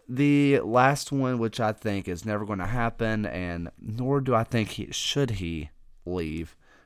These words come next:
but John Harkes of, um, Greenville Triumph. As everybody knows, I do enjoy me Greenville.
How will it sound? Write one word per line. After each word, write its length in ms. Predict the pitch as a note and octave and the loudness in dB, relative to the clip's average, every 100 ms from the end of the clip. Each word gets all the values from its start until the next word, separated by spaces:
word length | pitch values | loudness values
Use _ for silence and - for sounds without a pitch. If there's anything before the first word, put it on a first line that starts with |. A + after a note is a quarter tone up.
| _ - | _ 0
but 380 | D#3+ D3+ - - - - - | 2 2 -2 -16 -20 -20 -8
John 300 | - B2+ B2 | 2 4 4
Harkes 560 | A2+ G2+ G2 G2 - - | 2 2 2 0 -4 -8
of, 680 | F2 F#2 F#2+ F2+ F2+ - - - - - - - | -2 0 0 0 -2 -10 -20 -20 -20 -20 -16 -10
um, 560 | E2 D2 D2+ E2+ - - - - | -8 -8 -10 -12 -14 -20 -20 -12
Greenville 480 | G2+ G#2 G2+ F#2 E2+ | -2 0 0 -2 -6
Triumph. 640 | - C#3 C3+ C3+ C3 - - - - - - - | -6 -2 0 0 -2 -4 -16 -20 -20 -20 -12 -2
As 280 | C3+ B2+ A#2+ | 2 2 2
everybody 380 | A2 G#2 G2 | 2 2 2
knows, 380 | F#2+ F#2 F2 F2 | 0 -2 -2 -2
I 80 | F#2 | -2
do 180 | F#2 F2+ | 0 -2
enjoy 320 | F2 F#2 F2 | -2 -4 -4
me 160 | E2+ E2 | -4 -6
Greenville. 800 | G2 G2 F#2+ F#2+ F2+ F2+ F2 | -4 -4 -2 -2 -2 -2 -6